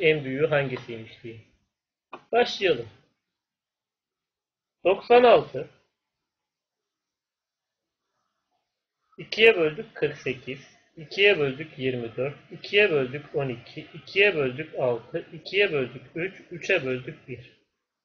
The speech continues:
Doksan altı sayısı ikinin beşinci üstüymüş. Beş tane iki çıktı. Bir tane de üç çıktı. En büyük asal çarpanı doksan altının üç.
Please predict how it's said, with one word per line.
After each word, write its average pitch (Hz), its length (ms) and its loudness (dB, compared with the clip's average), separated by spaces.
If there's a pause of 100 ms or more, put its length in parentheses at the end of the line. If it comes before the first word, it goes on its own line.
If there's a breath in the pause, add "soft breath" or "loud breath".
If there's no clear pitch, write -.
(160)
Doksan 180 380 4
altı 226 320 6
sayısı 147 520 0 (720)
ikinin 202 420 0
beşinci 165 400 0
üstüymüş. 113 600 -10
Beş 143 220 0
tane 123 280 0
iki 123 200 -12
çıktı. - 400 -14 (1400)
Bir 175 180 -2
tane 135 280 4
de 139 60 -6
üç 131 200 -8
çıktı. - 160 -20 (720)
En 240 280 6
büyük 226 220 0
asal 196 340 4
çarpanı 135 500 2
doksan 131 360 -4
altının 127 460 -4 (460)
üç. 143 200 -16